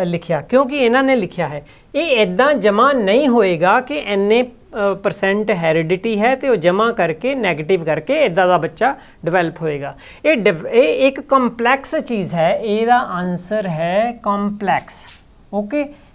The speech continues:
ਇਸ ਨੂੰ ਸਿੰਪਲ, ਸਿੰਪਲ ਸ਼ਬਦਾਂ ਵਿੱਚ ਇਸ ਤਰ੍ਹਾਂ ਜਮ੍ਹਾਂ ਘਟਾਓ ਨਾਲ ਨਹੀਂ ਸਮਝਿਆ ਜਾ ਸਕਦਾ। ਅ, ਸੋ, ਅ,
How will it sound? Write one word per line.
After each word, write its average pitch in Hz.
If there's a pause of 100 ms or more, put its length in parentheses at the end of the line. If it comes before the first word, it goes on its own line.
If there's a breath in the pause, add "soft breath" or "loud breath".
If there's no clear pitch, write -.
(120)
ਇਸ 254
ਨੂੰ 285
ਸਿੰਪਲ, 262
ਸਿੰਪਲ 277
ਸ਼ਬਦਾਂ 214
ਵਿੱਚ 233
ਇਸ 190
ਤਰ੍ਹਾਂ 202
ਜਮ੍ਹਾਂ 202 (200)
ਘਟਾਓ 185
ਨਾਲ 185
ਨਹੀਂ 170
ਸਮਝਿਆ 180
ਜਾ 151
ਸਕਦਾ। 160
ਅ, 180
ਸੋ, 214 (580)
ਅ, -